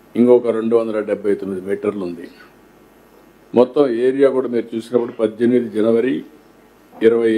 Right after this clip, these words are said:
ఐదుకి అరవై ఐదు వేల మూడు వందల యాభై రెండు స్క్వేర్ మీటర్స్ వేయాలి. యాభై ఆరు వేల ఐదు వందల ఎనభై మూడు స్క్వేర్ మీటర్స్ పూర్తయింది, ఎయిటీ సెవెన్ పర్సెంట్ పూర్తయింది. ఇంకొక ఎనిమిది వేల ఏడు వందల అరవై తొమ్మిది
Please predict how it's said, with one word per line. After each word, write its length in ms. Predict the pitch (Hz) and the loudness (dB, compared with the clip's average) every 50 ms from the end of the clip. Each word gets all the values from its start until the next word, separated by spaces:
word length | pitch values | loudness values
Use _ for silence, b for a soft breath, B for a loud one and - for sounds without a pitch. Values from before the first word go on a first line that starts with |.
| 113 113 | 0 -2
ఐదుకి 320 | 110 113 107 - - - - - - - _ _ _ _ - - - - _ _ _ _ _ - - - 101 | -4 -6 -6 -4 -4 -4 -4 -6 -10 -20 _ _ _ _ -20 -20 -20 -20 _ _ _ _ _ -12 -4 0 2
అరవై 300 | 117 127 127 131 131 131 131 127 123 123 | 4 4 4 4 2 2 2 2 2 0
ఐదు 180 | 120 117 113 113 113 | 0 -2 0 2 2
వేల 220 | 117 117 117 123 127 143 143 131 110 | 4 4 4 4 2 2 0 0 2
మూడు 160 | 113 120 120 120 | 2 4 4 4
వందల 180 | 117 117 113 113 110 110 | 2 2 2 2 4 4
యాభై 180 | 110 104 110 107 107 | 4 4 4 2 2
రెండు 160 | 104 98 95 - | 0 -6 -12 -12
స్క్వేర్ 340 | - - 107 110 113 113 113 104 104 | -4 0 2 2 2 2 0 -2 -2
మీటర్స్ 340 | 107 107 - 104 98 - - 107 | -4 -4 -4 -6 -10 -8 -4 -2
వేయాలి. 340 | 104 104 104 104 107 135 202 226 - - - _ _ _ _ _ - - - - - - 107 107 | -2 -2 -2 -2 -4 -4 -6 -8 -10 -18 -20 _ _ _ _ _ -20 -20 -20 -12 -6 -2 2 4
యాభై 320 | 117 120 120 127 123 127 123 120 120 | 4 4 4 4 4 4 6 4 4
ఆరు 160 | 117 117 113 110 113 | 4 2 2 4 2
వేల 180 | 113 113 120 120 131 - - - - - - _ - 107 110 | 2 4 2 0 0 0 -4 -8 -16 -20 -20 _ -4 -2 0
ఐదు 160 | 117 113 117 117 113 | 0 2 2 0 0
వందల 200 | 110 110 110 110 107 | 0 -2 -2 -2 -4
ఎనభై 200 | 110 104 107 107 107 | -2 0 -2 -2 -2
మూడు 140 | 104 98 98 - | -2 -6 -8 -10
స్క్వేర్ 320 | - - 104 110 107 113 113 110 | -6 -2 0 2 2 2 0 -4
మీటర్స్ 280 | 104 - 104 - - - | -6 -8 -10 -16 -12 -10
పూర్తయింది, 520 | 104 104 101 - 107 104 104 104 113 123 120 104 107 | -8 -8 -6 -4 -2 -2 0 0 2 0 0 0 -2
ఎయిటీ 280 | 110 107 - 113 113 - - - - | -6 -2 0 0 0 0 0 -2 0
సెవెన్ 280 | 107 107 107 101 95 - | 0 2 0 -2 -4 -4
పర్సెంట్ 300 | 101 95 - - 113 - - - | -4 -4 -4 -4 -6 -6 -4 -4
పూర్తయింది. 600 | 107 - - - 107 101 101 101 104 120 151 - - - - - - - - - - - - - - - - - - - - - - - 101 | -6 -6 -4 -2 -2 -2 -2 0 0 2 2 2 0 -4 -16 -20 -20 -20 -20 -20 -20 -20 -20 -20 -20 -20 -20 -20 -20 -20 -20 -18 -6 -2 2
ఇంకొక 260 | 123 135 139 143 143 131 123 | 4 6 6 4 4 2 0
ఎనిమిది 260 | 123 131 131 131 135 131 131 | 0 0 0 0 0 2 4
వేల 220 | 131 127 127 131 131 127 120 117 117 | 6 4 6 4 4 0 2 2 0
ఏడు 120 | 117 117 120 117 | 0 2 0 0
వందల 160 | 117 117 110 110 107 | 0 0 2 2 2
అరవై 180 | 110 107 107 104 - | 2 0 -2 -2 -4
తొమ్మిది 300 | 110 107 107 104 107 | -4 -6 -4 -2 -2